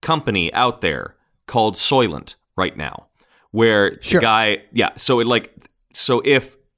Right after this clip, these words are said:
Speaker 1: so it's entirely possible that, um, there actually was a tie-making company that they were just like, "Let's go with Weyland-Yutani. Oh, yeah, that's cool. The kids will like that 'cause it's a little throwback sort of thing." Um, you know, or maybe, uh,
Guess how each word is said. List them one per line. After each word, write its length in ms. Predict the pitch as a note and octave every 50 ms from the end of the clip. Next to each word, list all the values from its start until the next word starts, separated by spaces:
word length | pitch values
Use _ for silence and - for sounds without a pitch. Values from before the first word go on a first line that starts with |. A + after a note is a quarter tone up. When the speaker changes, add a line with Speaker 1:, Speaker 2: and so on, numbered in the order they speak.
| _ _
Speaker 1:
so 120 | - - C3
it's 120 | A#2 -
entirely 560 | B2+ A#2+ - - - F3 F#3+ G#3 G3 F3+ D#3+
possible 680 | - - G3+ A3+ A#3+ - - - F#2+ E2 E2+ E2+ D#2+ - - _ _ _ _ _ _ -
that, 600 | F#2 F#2 G2 A#2 A2+ A2 G#2+ G2+ - - - - _ _ _ _ _ _ -
um, 340 | A2+ G#2+ G#2 G2 F#2+ F2+ E2
there 160 | - A#2 A2+ -
actually 320 | A#2+ B2+ B2 B2+ - B2+ B2
was 420 | A2 B2 D#3+ D#3 B2+ A#2 A2 - -
a 80 | G2+ G2
tie-making 560 | - - A2+ B2 C3+ C3 C3 B2+ B2+ B2+ B2
company 460 | - C#3+ C#3+ C3 - F#2+ F#2 F2+ F2
that 180 | D#2 G2+ - -
they 100 | A2 G#2+
were 80 | G#2+
just 240 | G#2 A#2+ A#2 - -
like, 220 | B2 A#2 A2+ -
"Let's 160 | B3 C#4 C#4 -
go 140 | - B3+ B3
with 120 | A#3+ - B2+
Weyland-Yutani. 880 | C#3 E3 F#3+ G3+ G#3 G3+ F#3 G3 G3 - - F#3+ G#3 G#3 E3 A#2 G2 -
Oh, 360 | - - - - A3 G#3 F#3+ F3+
yeah, 280 | F3+ G#3 G#3 F#3+ D#3
that's 240 | C#3+ E3+ F#3 - -
cool. 220 | - B2 C3+ D3+ D3
The 80 | A#2
kids 240 | - - D#3+ D3+ A#2+
will 100 | A2 A2
like 200 | A2+ A#2 A#2 A2+ -
that 240 | F#2+ A2 A#2+ -
'cause 160 | - F#2+ F#2+ G2+
it's 140 | F#2+ -
a 60 | - G#2+
little 220 | A2 A2 G2 G2
throwback 440 | - A#2+ B2+ B2 G#2 F#2 E2+ D#2+ -
sort 180 | - - D#2+ D2
of 60 | C#2+
thing." 260 | - C#2+ A#1+ - - - - - - - - _ _ _ -
Um, 520 | G2+ G#2 G2 F2+ E2 D#2 D2 C#2+ C2+ C2+ - - - - - - - _ _ _ _ _ _ _ _ -
you 100 | A#2 A#2+
know, 100 | A2+ A2+
or 280 | - - C#3 C#3 C3+ B2+
maybe, 600 | B2+ B2+ A#2+ A#2+ A2 A#2 A2+ A2 G#2 G2+ G2 - -
uh, 480 | F#2+ F#2+ F2+ E2+ E2+ E2 E2 D#2+ D#2+